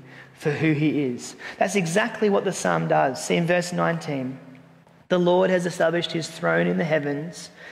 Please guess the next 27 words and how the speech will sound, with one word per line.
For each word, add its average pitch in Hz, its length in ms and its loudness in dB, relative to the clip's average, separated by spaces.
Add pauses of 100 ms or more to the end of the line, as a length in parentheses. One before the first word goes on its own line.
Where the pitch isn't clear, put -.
(280)
and 160 120 -2
his 156 160 -4
kingdom 160 520 -2
rules 151 640 -2 (380)
over 139 300 -4
all." 117 280 -4 (960)
See, 175 120 -6
God's 185 300 0
kingdom 214 520 0
is 151 140 -6
over 160 320 0
everything. 156 760 -6 (360)
In 170 140 0
verse 175 240 0
twenty, 180 680 -2 (420)
David 175 360 0
calls 175 300 2
on 175 120 4
the 175 120 2
angels 175 680 2
to 160 100 -4
bless 160 340 0
the 170 120 -2
Lord, 160 480 2
God's 160 320 2
mighty 156 500 0
ones. 107 760 -10